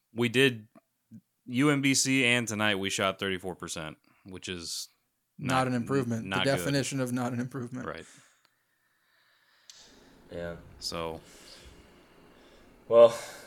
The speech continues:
Speaker 1: I'm not
Speaker 3: we
Speaker 1: sure.
Speaker 3: gotta
Speaker 1: I'm not sure what needs tweaking the most. If it's, if it's defense, which will then lead to offense, or if I, our offense just needs some. I think it's everything. But you know what I'm saying is,
Speaker 2: Yeah.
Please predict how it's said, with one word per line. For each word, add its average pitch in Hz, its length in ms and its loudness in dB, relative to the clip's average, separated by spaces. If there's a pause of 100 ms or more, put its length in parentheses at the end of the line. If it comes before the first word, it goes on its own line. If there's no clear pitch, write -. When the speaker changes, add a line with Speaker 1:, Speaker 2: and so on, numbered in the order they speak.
(200)
Speaker 1:
I'm 127 100 0
not 151 120 6
Speaker 3:
we 135 100 0
Speaker 1:
sure. 147 240 4
Speaker 3:
gotta 139 200 8
Speaker 1:
I'm 139 120 0
not 165 160 4
sure 156 260 2
what 131 180 0
needs 120 200 -4
tweaking 120 360 -4
the 98 80 -4
most. 98 380 -4
If 95 160 -12
it's, 92 320 -4
if 101 180 -14
it's 92 200 -6
defense, 120 640 -6
which 98 200 -8
will 87 140 -8
then 90 420 -8
lead 107 260 -12
to 107 100 -4
offense, 117 480 -4
or 92 160 -4
if - 100 -14
I, 92 220 -8
our 92 360 -4
offense 90 280 -10
just - 260 -16
needs 85 240 -8
some. 78 180 -10
I 85 120 -8
think 104 240 -6
it's - 180 -6
everything. 95 680 -10
But 95 140 -10
you 90 80 -10
know 92 80 -8
what 92 100 -8
I'm 87 120 -12
saying 92 240 -8
is, 87 220 -8
Speaker 2:
Yeah. 120 280 -4